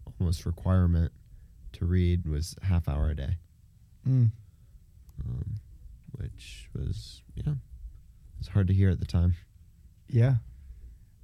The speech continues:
Speaker 1: Mm-hmm.
Speaker 2: Um, uh, my thing that I took away from it was, like, we kinda got the foundation of, um, interpersonal, personal, and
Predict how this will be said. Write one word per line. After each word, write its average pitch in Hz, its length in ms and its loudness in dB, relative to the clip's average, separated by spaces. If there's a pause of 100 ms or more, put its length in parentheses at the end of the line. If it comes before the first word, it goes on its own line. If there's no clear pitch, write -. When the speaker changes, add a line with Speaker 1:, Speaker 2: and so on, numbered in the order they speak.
Speaker 1:
Mm-hmm. 92 400 -4
Speaker 2:
Um, 120 400 8 (140)
uh, 107 140 -10
my 127 320 6
thing 143 240 2
that 127 100 6
I 131 60 6
took 135 180 0
away 139 240 2
from 139 320 0
it 135 160 2
was, 120 380 2
like, 117 240 4
we 117 60 -4
kinda 123 220 4
got 113 200 4
the 117 80 -2
foundation 110 600 4
of, 101 320 -2 (360)
um, 107 540 2
interpersonal, 117 840 4
personal, 110 680 4
and 107 380 4